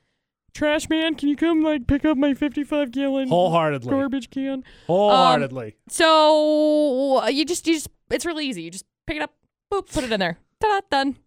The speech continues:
Speaker 1: Ta-da.
Speaker 2: All right, well, if your dishwasher's big enough to fit it in a way that I think could clean it, then I want that kind of dishwasher. I ain't got that one.
Speaker 1: Oh, okay.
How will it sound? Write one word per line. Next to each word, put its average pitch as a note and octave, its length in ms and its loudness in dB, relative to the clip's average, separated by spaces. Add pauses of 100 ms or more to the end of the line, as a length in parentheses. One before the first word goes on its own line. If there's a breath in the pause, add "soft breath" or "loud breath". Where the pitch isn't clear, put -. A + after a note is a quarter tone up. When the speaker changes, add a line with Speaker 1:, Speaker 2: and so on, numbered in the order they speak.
(100)
Speaker 1:
Ta-da. A4 360 0 (320)
Speaker 2:
All A#2+ 80 -12
right, G#2 100 -14
well, B2+ 100 -6
if C3+ 120 -8
your F#3 100 0
dishwasher's F3+ 520 -2
big D#3+ 180 0
enough D3+ 160 0
to C#3 80 -6
fit D#3 180 0
it D3+ 60 2
in C3 60 -4
a C3+ 60 -2
way C#3 160 2
that B2+ 140 -2
I B2+ 100 -2
think C#3 160 -6
could A2 140 -20
clean E3+ 260 -4
it, F3+ 160 -4
then C3+ 380 -6
I B2+ 140 -4
want C#3 180 -4
that C3 180 -6
kind A#2+ 160 -8
of A2+ 60 -10
dishwasher. A#2 500 -10
I B2 120 -4
ain't A2+ 100 -10
got G#2 180 -12
that G2 180 -16
one. F#2 140 -20 (240)
Speaker 1:
Oh, G3 220 0
okay. D#3+ 240 -4